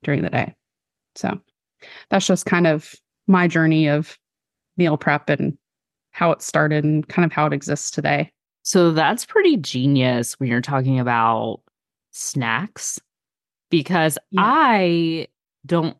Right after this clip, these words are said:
Speaker 2: first of all, I am probably the world's worst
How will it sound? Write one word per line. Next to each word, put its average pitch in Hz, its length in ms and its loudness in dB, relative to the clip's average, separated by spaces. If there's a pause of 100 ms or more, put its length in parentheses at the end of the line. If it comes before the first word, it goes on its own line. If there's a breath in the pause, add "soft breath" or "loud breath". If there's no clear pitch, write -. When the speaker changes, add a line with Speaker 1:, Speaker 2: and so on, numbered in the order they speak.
Speaker 2:
first - 320 -6
of 143 60 -4
all, 127 420 -4 (420)
I 170 200 0
am 208 360 2 (380)
probably 175 260 2
the 151 100 -2
world's 135 460 -2
worst 139 500 -2